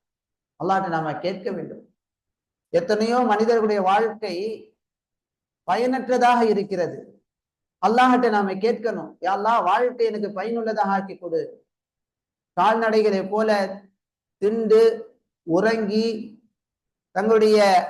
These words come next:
ஆசைகளை தீர்த்து கொண்டு செத்து விடுகிறார்கள். பயனற்ற, நன்மை இல்லாத வாழ்க்கை.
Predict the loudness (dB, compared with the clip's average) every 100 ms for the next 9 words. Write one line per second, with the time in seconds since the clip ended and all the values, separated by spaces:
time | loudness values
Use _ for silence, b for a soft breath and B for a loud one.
0 | -4 0 0 2 0 0 0 -2 -4 -6
1 | -12 _ -6 -6 -2 -4 -4 -4 -4 -4
2 | -2 0 0 0 0 -2 -2 -8 -12 _
3 | -8 -2 -2 -2 2 2 4 0 -6 _
4 | _ _ _ _ _ -4 -2 0 0 0
5 | 0 2 2 2 2 2 0 -6 -12